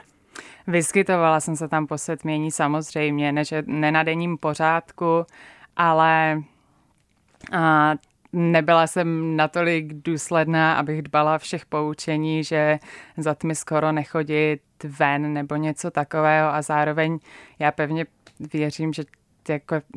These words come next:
že, že tak, jak by se mně něco mohlo stát za tmy v Praze, <laughs> tak by se mně něco mohlo stát za tmy v ugandském slamu.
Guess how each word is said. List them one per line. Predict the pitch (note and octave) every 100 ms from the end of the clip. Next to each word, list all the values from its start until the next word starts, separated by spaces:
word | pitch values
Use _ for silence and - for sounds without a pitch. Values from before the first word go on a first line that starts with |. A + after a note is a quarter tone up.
| -
že, | E3+
že | D#3+ E3
tak, | D#3+ D3+
jak | D#3
by | D3
se | -
mně | D#3 D#3+
něco | D3+ - D#3+
mohlo | D3+ D3+
stát | D#3+ - E3+ D#3+
za | D3
tmy | - F3
v | F3+ -
Praze, | E3 D3 D3 - D#3+ D3 -
<laughs> | - A#3+
tak | - D#3
by | D#3
se | - D#3
mně | D3
něco | D3 C#3 F3+
mohlo | D3+ D3+ D#3+
stát | - - D#3+ D3
za | C#3
tmy | - D#3
v | -
ugandském | D#3 C#3+ C#3 C#3+ - E3 E3
slamu. | - - C#3 C3+ D#3